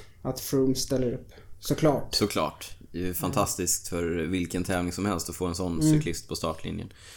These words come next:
Speaker 1: Ja.
Speaker 2: Du, inför det här med säsongstarten och s-, och,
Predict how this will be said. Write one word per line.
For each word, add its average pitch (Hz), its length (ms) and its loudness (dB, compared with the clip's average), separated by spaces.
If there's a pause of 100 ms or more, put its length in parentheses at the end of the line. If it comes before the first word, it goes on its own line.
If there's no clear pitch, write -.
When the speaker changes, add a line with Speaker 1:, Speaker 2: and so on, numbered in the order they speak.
(400)
Speaker 1:
Ja. 160 260 10
Speaker 2:
Du, 156 260 8 (500)
inför 156 680 6
det 175 80 4
här 120 260 10
med 113 280 6
säsongstarten 107 920 6
och 104 60 4
s-, - 140 4
och, 104 340 4